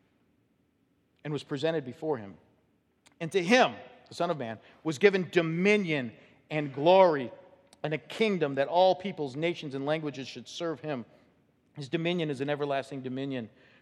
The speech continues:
which shall not pass away, and his kingdom one that shall not be destroyed. He's saying, "The Son of Man will return. He will take over the cosmic order, and it will be intense." And the Son of Man, when he returns, is similar to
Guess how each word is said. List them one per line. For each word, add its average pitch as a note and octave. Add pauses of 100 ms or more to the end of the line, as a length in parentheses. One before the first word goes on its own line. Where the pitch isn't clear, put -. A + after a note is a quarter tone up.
which D#3
shall B2
not C#3
pass C3+
away, B2+
and A#2+
his A#2+
kingdom C3 (320)
one C3+
that A#2
shall C3
not A#2+
be B2
destroyed. A#2+
He's A2+
saying, C3+ (360)
"The D3
Son F#3
of C#3+
Man E3
will C#3+
return. D3
He C#3+
will C#3+
take D#3
over D#3
the C#3
cosmic D3
order, D3 (300)
and D3+
it D#3
will D#3
be D3+
intense." - (880)
And D#3
the D#3
Son A3
of F#3+
Man, F#3
when D#3+
he E3
returns, D#3+
is C#3+
similar G3 (300)
to D#3